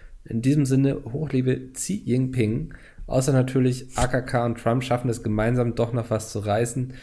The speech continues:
In diesem F-, Falle will ich nichts gesagt haben. Besinnliches Fest und, äh, danke für die gute Unterhaltung. P S, ich hoffe, es ist mir nicht entgangen, falls es bereits erwähnt wurde, aber wo soll ich euch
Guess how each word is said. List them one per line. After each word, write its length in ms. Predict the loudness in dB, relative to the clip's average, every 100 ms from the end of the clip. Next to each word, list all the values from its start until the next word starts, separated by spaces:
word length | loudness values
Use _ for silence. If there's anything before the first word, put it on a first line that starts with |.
| -20 -20 -10
In 80 | -6
diesem 240 | 0 0 0
F-, 360 | -2 -2 -2
Falle 340 | 0 2 2 2
will 160 | -2
ich 300 | -2 -8 -8
nichts 240 | -6 -6 -4
gesagt 420 | -2 -2 -2 -4
haben. 300 | -6 -6 -8 -16 -20 -20 -20 -20 -20 -8
Besinnliches 460 | -4 0 2 2 2
Fest 380 | 0 0 -4
und, 380 | -6 -6 -6 -12
äh, 440 | -8 -4 -4 -4 -4
danke 280 | -4 -4 -4
für 80 |
die 80 | -4
gute 200 | -4 -4
Unterhaltung. 880 | -4 0 0 0 2 2 2 -2 -6 -6
P 160 | -6
S, 320 | 0 0 0 -6 -18 -20 -20 -20 -16 -8
ich 200 | 0 2
hoffe, 320 | 2 2 2
es 160 | 2 0
ist 200 | -4 -4
mir 80 | -2
nicht 200 | -2 -2
entgangen, 500 | -4 -2 0 -2 -2
falls 280 | -2 -2 -4
es 80 |
bereits 340 | -4 0 0 0
erwähnt 420 | -2 0 -2 -2
wurde, 160 | 0 2
aber 220 | 0 0
wo 220 | 0 2
soll 180 | 2 0
ich 120 | -2
euch 240 | -2 -4